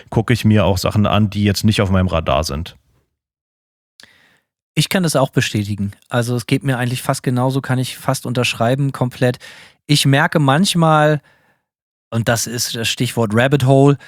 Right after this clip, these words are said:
Speaker 2: dass ich mir Sachen angucke, von denen mir gar nicht bewusst war, dass sie mich interessieren
Speaker 1: Mhm.
Speaker 2: und ich das erst merke, während ich es gucke.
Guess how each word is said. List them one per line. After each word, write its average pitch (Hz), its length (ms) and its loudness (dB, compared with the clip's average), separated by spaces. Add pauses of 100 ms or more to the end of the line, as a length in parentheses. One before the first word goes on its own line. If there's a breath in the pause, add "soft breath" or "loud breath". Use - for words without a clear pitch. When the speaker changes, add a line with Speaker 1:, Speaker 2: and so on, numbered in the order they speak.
(460 loud breath)
Speaker 2:
dass 139 160 2
ich 147 120 2
mir 143 100 4
Sachen 143 240 0
angucke, 139 320 0
von 135 160 2
denen 143 140 2
mir 143 80 0
gar 139 140 0
nicht 147 120 -2
bewusst 143 380 0
war, 95 100 0
dass 95 200 -4
sie 101 60 -6
mich 107 200 -4
interessieren 113 480 2
Speaker 1:
Mhm. 139 60 -2
Speaker 2:
und 120 100 -4
ich 123 80 -6
das 123 180 -2
erst 131 280 0
merke, 127 420 0
während 123 260 0
ich 107 140 -4
es 110 140 -4
gucke. - 380 -6